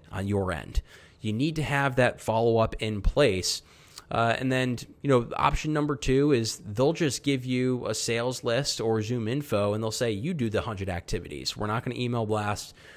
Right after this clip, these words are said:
We're not gonna do the LinkedIn automation. I'm gonna just pay you to do sales all day long."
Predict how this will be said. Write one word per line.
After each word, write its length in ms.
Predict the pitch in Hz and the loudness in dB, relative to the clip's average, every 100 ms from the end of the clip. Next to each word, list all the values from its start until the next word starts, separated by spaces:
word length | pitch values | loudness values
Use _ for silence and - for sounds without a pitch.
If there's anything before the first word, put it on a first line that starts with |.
| - | -8
We're 100 | 107 | -2
not 160 | 110 110 | 0 0
gonna 100 | 117 | 0
do 100 | 110 | 2
the 180 | 110 104 | 2 2
LinkedIn 280 | 110 107 110 | 0 -2 -2
automation. 680 | 110 104 101 - 107 101 101 - - - | -2 -2 -2 -2 -4 -4 -8 -16 -14 -4
I'm 100 | 127 | 0
gonna 80 | 147 | 0
just 160 | 123 | -2
pay 140 | - 127 | -2 -2
you 220 | 131 123 | 0 -2
to 80 | 113 | -2
do 120 | 110 | -2
sales 400 | - 107 104 98 | 0 2 2 0
all 240 | 80 101 | 0 -2
day 160 | 101 101 | 0 -2
long." 420 | 95 113 85 92 | -2 -2 -4 -8